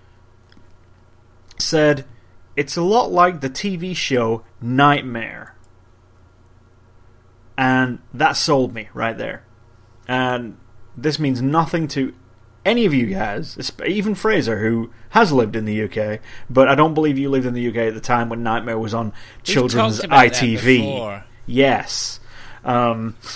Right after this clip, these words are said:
Speaker 1: but it's, it was a stupid game in retrospect, but a game show. But it was basically a kid.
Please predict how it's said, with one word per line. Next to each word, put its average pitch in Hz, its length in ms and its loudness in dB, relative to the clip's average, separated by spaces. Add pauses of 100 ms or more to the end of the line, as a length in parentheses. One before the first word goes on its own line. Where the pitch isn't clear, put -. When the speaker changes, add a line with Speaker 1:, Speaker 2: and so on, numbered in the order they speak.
(360)
Speaker 1:
but 143 240 6
it's, 143 420 -2
it 170 120 0
was 170 180 4
a 165 80 2
stupid - 500 2
game 123 280 2
in 120 80 -2
retrospect, - 840 -6
but 143 280 0
a 147 220 -2
game 135 300 2
show. 107 420 -4 (500)
But 139 340 4
it 170 60 2
was 196 140 2
basically 196 400 4
a 160 80 4
kid. 139 520 2